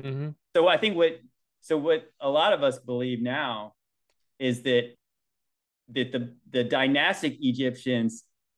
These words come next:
Speaker 2: found some of this stuff. They, or, like, they, they squatted on this, this area, and
Speaker 1: Yeah.
Speaker 2: they built, and they built upon it. But it's kinda like,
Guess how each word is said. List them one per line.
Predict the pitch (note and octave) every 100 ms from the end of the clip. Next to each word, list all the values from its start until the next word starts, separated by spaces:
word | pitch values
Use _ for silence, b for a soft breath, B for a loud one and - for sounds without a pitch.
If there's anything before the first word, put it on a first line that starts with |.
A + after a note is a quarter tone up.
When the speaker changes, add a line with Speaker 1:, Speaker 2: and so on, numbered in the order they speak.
| _ _ _
Speaker 2:
found | D#3+ D#3+ F#3 E3 B2
some | D3 B2
of |
this | G#2+ G#2 -
stuff. | A#2+ G#2 -
They, | C3+
or, | C3
like, | B2 B2
they, | C3 D#3+ C3+
they | D#3+
squatted | - - D3+ D3 D3+ C3
on | B2+ A#2
this, | A2 - B2
this | G#2+ -
area, | C3+ D3 C3 G#2+ G#2 - _ -
and | B2
Speaker 1:
Yeah. |
Speaker 2:
they | C3+
built, | B2 D#3+
and | D#3+ C#3+
they | D3
built | C#3+ D3 -
upon | B2 - F3 G#3+ D3
it. | G#2+ - - _ _ _ _ -
But | C#3
it's | C3
kinda | E3+ E3
like, | D3 B2 -